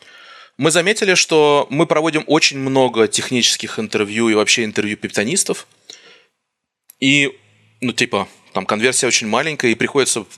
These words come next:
два раза, в три раза больше усилий прикладывать для того, чтобы найти одного питониста. Почему? Потому что на рынке очень много...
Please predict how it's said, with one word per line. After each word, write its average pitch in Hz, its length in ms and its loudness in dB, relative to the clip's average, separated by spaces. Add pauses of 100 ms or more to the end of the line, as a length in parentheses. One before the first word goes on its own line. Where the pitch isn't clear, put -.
(140)
два 113 200 0
раза, 127 200 -2
в - 60 -14
три 123 160 0
раза 113 240 0
больше 110 300 0
усилий 113 280 -6
прикладывать 104 440 -2
для 98 100 -12
того, 101 140 -2
чтобы 101 180 -6
найти 101 160 -2
одного 98 340 -6
питониста. - 440 -6
Почему? - 360 -4
Потому 101 300 -4
что - 160 -2
на 101 140 0
рынке 139 340 -4 (640)
очень 131 320 0
много... 117 560 2